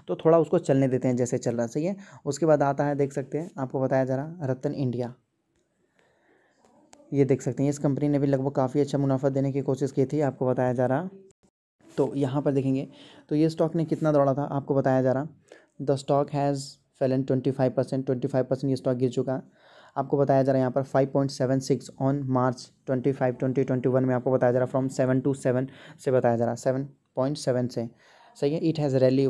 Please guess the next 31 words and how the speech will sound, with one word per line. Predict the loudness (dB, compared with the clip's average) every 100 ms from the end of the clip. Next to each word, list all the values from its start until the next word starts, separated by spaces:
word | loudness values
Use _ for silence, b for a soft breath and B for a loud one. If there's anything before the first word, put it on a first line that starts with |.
| 4
one | 4 4
ninety | 2 2
nine | 0 0 -2
percent, | -6 -8 -12 -10
आपको | -8 -4
नाइंटी | -2 0 2
नाइन | 2 0
परसेंट | -2 -2 -2
आपको | -2 0
बताया | 0 0 0
जा |
रहा। | 0
देखो | 0 0
हो | 0
सकता | -2 -4
है | 0
गिरावट | 4 4 4
होने | 0 0
के | 2
बाद | 2 2
जो | 4 4
ये | 6 4
आपको | 2 2 2
देखने | 2 0
को | 0
मिला | 2 2
वो | 4 4
बताया | 4 2 0
जा | 0 2
रहा |
है। | 0